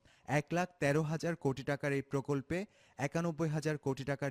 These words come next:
ঋণ সহায়তা দিচ্ছে রাশিয়া, আর বাকি অর্থ যোগান দেয়া হচ্ছে রাষ্ট্রীয় তহবিল থেকে। নয় বছর মেয়াদী এই প্রকল্প বাস্তবায়ন করবে পরমাণু শক্তি কমিশন।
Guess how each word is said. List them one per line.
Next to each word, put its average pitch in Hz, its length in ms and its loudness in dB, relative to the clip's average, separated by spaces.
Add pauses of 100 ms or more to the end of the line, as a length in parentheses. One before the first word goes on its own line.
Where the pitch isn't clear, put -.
ঋণ 131 80 -2
সহায়তা 151 500 -2
দিচ্ছে 151 240 -6
রাশিয়া, 101 420 -4 (460)
আর 113 160 0
বাকি 123 340 -2 (160)
অর্থ - 180 -2 (180)
যোগান 127 300 -2
দেয়া 135 200 -2
হচ্ছে 131 320 -6
রাষ্ট্রীয় 127 380 -4
তহবিল 107 420 -4 (100)
থেকে। 95 200 -10 (600)
নয় 147 300 4
বছর 196 240 0 (100)
মেয়াদী 180 280 0 (140)
এই 147 140 -2
প্রকল্প 156 300 -2 (160)
বাস্তবায়ন 139 500 -2
করবে 135 200 0 (120)
পরমাণু 139 380 0 (120)
শক্তি 139 260 -6
কমিশন। 117 500 -4